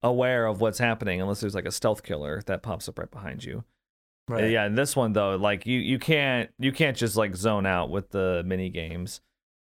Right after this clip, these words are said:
Speaker 1: You have to be paying attention 'cause you have to, well, unless you're doing the whack-a-mole one, you're having to memorize something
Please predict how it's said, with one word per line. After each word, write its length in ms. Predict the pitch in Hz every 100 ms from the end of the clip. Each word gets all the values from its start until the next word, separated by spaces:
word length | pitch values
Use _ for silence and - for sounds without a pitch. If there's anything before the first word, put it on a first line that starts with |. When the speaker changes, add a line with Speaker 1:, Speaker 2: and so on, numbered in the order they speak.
| -
Speaker 1:
You 140 | 110
have 220 | 110 104
to 100 | -
be 100 | 104
paying 240 | 101 107 95
attention 380 | 90 101 95 92
'cause 180 | 104
you 140 | 110 117
have 120 | 120
to, 360 | 135 113 101 - _ _ _ _ _
well, 140 | 143 -
unless 240 | 165 175
you're 60 | 185
doing 240 | 175 170
the 60 | 139
whack-a-mole 520 | 113 123 123 113 95
one, 400 | 95 90 90 95 - _ _ _
you're 160 | 110 117
having 180 | 127 104
to 40 |
memorize 800 | 101 110 110 101 95 90 92 - -
something 600 | - 87 - 64 -